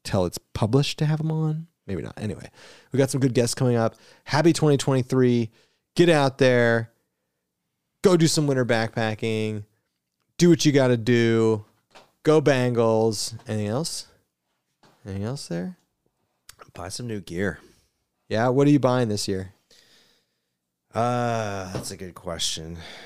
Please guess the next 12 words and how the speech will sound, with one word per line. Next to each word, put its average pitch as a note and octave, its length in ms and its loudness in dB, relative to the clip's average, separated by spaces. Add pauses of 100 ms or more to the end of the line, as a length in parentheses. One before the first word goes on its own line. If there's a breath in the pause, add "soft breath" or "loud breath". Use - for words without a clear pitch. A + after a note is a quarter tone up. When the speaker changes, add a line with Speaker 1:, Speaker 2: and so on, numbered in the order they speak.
Speaker 1:
Let's B2 160 -6
end A#2+ 180 0
on G#2+ 160 -2
that. F#2 240 -6 (260)
What A2+ 140 -6
are A#2+ 40 -2
you A#2 80 -2
buying? F#2+ 380 -6 (1200)
Speaker 2:
I D3 60 -6
don't F3+ 140 2
know B2 160 0
yet. D2+ 380 -10